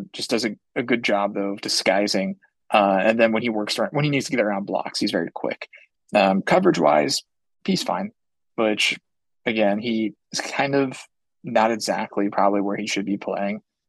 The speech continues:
but it, uh, it, it is what it is. He isn't an active liability, but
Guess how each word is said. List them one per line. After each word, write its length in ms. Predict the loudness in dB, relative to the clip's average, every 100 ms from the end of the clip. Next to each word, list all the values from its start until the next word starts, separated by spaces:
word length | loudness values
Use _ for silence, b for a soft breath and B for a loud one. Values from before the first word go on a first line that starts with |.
| _
but 580 | 4 6 6 4 -2 -6 _
it, 180 | 0 4
uh, 220 | 4 2 0
it, 180 | -4 -8 _ _ _
it 100 | 0
is 180 | 0 0
what 200 | 0 0
it 20 |
is. 200 | -2 -4
He 300 | -2 -2 -2 -8 _ _ _ _ _ _ _ _ _
isn't 260 | -4 -4 -4
an 160 | -6 -6
active 480 | -6 -4 -4 -2
liability, 720 | 2 4 4 4 4 4 2 0
but 320 | -2 -4